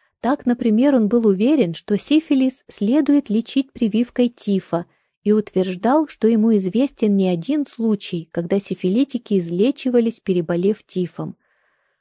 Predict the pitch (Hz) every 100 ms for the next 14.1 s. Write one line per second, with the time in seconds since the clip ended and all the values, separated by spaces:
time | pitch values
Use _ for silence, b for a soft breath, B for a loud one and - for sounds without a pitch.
0 | _ 196 226 240 247 233 240 233 - 208
1 | 180 156 156 165 - - - _ _ _
2 | - 262 254 208 202 - 302 - 247 220
3 | 214 - 254 240 190 190 240 233 190 180
4 | 196 254 269 - 190 185 - 226 262 226
5 | - 226 190 196 165 160 - - _ _
6 | _ _ _ _ - 294 302 277 240 208
7 | 180 262 294 277 240 233 196 185 247 254
8 | 208 - 208 208 233 240 - 147 - _
9 | _ - 220 214 214 202 196 208 - 247
10 | 233 185 185 185 185 240 320 - - 208
11 | 285 285 - 214 233 277 262 226 - 247
12 | - 196 190 247 - 233 - 196 180 196
13 | 254 214 202 180 - 180 233 302 - 269